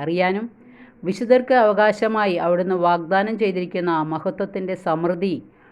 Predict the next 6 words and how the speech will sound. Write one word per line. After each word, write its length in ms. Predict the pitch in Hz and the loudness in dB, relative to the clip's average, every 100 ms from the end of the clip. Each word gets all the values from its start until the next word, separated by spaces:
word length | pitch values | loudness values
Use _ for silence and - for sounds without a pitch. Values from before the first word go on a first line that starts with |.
| _ 165 | _ -4
മനസ്സിലാക്കാനും 880 | 165 175 175 220 196 202 175 170 156 | 0 2 2 2 2 2 0 0 0
നിങ്ങളുടെ 440 | 156 165 170 170 170 151 | 0 0 2 0 0 -2
ആന്തരിക 380 | 165 180 196 202 | -2 -2 -2 -2
നേത്രങ്ങളെ 680 | 196 175 165 180 175 175 180 196 - - _ | -2 -2 -2 -4 -2 0 -2 -4 -12 -20 _
അവിടുന്ന് 360 | 156 160 156 156 160 | -2 0 0 -2 -4
പ്രകാശിപ്പിക്കട്ടെ. 880 | 151 170 165 - 175 156 147 127 | -2 0 -2 -6 -8 -6 -6 -8